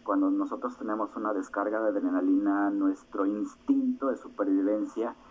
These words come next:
eh, se va al máximo, y entonces por eso es que vienen las palpitaciones y viene,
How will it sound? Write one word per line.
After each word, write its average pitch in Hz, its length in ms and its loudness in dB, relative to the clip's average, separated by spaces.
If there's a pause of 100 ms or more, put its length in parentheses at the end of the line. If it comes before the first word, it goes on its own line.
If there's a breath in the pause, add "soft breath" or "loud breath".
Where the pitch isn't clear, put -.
(600 loud breath)
eh, 98 220 -2
se 95 200 -2
va 101 300 4
al 87 540 0
máximo, 117 720 -2
y 101 100 0
entonces 101 400 0
por 95 180 -2
eso 92 160 -6
es - 80 -10
que 101 100 -6
vienen 92 240 2
las 87 160 -4
palpitaciones 110 1000 -6 (120)
y 90 140 -4
viene, 90 640 -2